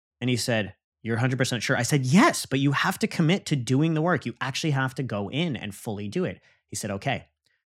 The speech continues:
Two weeks later, he sent me a message. He said, "I just enrolled nine thousand dollars in clients. This shit works." Now, the reality is,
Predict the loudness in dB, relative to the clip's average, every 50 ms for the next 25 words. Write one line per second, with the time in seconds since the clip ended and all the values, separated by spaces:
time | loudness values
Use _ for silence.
0 | _ _ -4 2 4 4 4 4 2 0 0 0 0 0 0 0 -2 -2 -2 0
1 | 0 0 0 -2 -2 -4 -6 -8 -8 -8 -8 -8 -8 -8 -8 -8 -8 -8 -6 -6
2 | -6 -6 -6 -6 -6 -6 -6 -4 -6 -4 -4 -6 -4 -4 -4 -4 -6 -6 -8 -10
3 | -12 -10 -10 -10 -10 -10 -10 -10 -12 -12 _ _ _ _ _ _ -10 -8 -6 -6
4 | -6 -6 -6 -8 -8 -10 -12 -12 -12 -14 -14 -14 _ _ _ _ _ _ _ _
5 | _ _ _ _ _ _ 0 2 4 6 6 6 4 4 4 4 4 2 2 4
6 | 4 4 4 2 0 -2 -6 -10 -12 -14